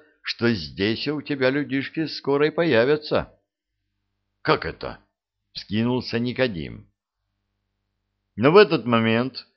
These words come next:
дверь конторы капитана порта отворилась, и вошёл слуга Никодима, Максимка, с подносом, на котором стоял курящийся ароматным дымком кофейник,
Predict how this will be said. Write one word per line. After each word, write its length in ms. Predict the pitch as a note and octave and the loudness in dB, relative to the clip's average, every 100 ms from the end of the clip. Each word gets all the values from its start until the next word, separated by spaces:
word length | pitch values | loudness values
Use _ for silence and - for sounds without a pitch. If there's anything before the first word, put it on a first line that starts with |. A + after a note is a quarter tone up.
| _ _ - | _ _ -6
дверь 260 | B2+ F#3+ | 2 2
конторы 520 | - D#3+ D3+ D#3+ D3+ | 4 2 4 2 2
капитана 560 | D3 C3 C3 C3+ C#3 A#2+ | 0 -4 -2 0 2 2
порта 560 | - B2+ B2+ G#2 G#2 G2 | 0 2 2 2 0 0
отворилась, 720 | F2+ G#2 D3 E3 D#3+ C#3 - | 2 2 2 0 -2 -4 -4
и 40 | |
вошёл 400 | F#2 F#2+ E3+ F3 | -2 -2 -2 -2
слуга 540 | - - A2 F2+ G2 G2 | -4 -6 -4 2 2 2
Никодима, 800 | F#2 G2 F#2 D#2 F2 E2 D#2+ - _ - | 0 -4 -6 -4 -6 -6 -8 -10 _ -6
Максимка, 880 | F2 F#2 - A#2+ C3+ G2+ D2+ C2+ _ _ _ _ | -4 -4 -6 -4 -4 -4 -6 -6 _ _ _ _
с 80 | |
подносом, 840 | - D2+ D2 B2+ D3+ D3 C#3+ C#3 - _ _ _ - | -6 -6 -2 0 0 0 -4 -4 -10 _ _ _ -8
на 120 | E2 | -2
котором 440 | G2 A#2 F3 E3+ | -2 2 2 0
стоял 640 | C#3 - B2+ A2+ A#2+ A#2+ A2+ | -2 -2 2 6 6 6 2
курящийся 960 | F#2+ F#2+ A#2+ B2 G#2+ A2 A2 - G#2 | -4 2 4 4 0 -8 -8 -4 0
ароматным 640 | G2+ G#2 G2+ G#2 - F#2+ F2 | 0 0 0 -2 -2 -6 -6
дымком 520 | D#2+ D2 D2+ F#2+ F#2 | -6 -6 -2 -2 -2
кофейник, 840 | D#2+ D#2+ - F#2+ G#2 G2 F2 C#2 | -4 -6 -4 -4 -2 -4 -6 -8